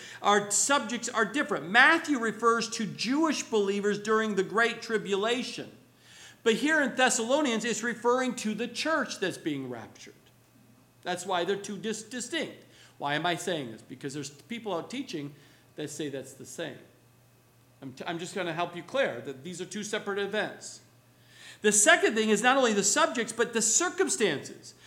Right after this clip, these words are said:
The Matthew account refers to a gathering of the elect scattered over the earth with no mention of resurrection.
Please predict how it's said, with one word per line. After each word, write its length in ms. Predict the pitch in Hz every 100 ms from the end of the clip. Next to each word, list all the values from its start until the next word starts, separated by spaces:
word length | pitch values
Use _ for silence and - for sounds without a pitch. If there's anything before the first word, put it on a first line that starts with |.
| - - -
The 120 | 233
Matthew 680 | 226 220 269 339 339 320 247
account 480 | - 202 180 214 220
refers 460 | 214 247 247 240
to 140 | - 233
a 60 |
gathering 640 | 165 135 233 247 254 240 226
of 120 | 190
the 100 | 208
elect 420 | 208 214 277 269
scattered 560 | - - 262 247 240 240
over 280 | 214 196 185
the 260 | 190 202 -
earth 580 | 277 262 175 208 214 - - - _ - - -
with 220 | 220 190
no 380 | 214 262 311 320
mention 560 | 262 247 330 - - 233
of 220 | 226 196
resurrection. 880 | 240 226 247 262 302 - - 180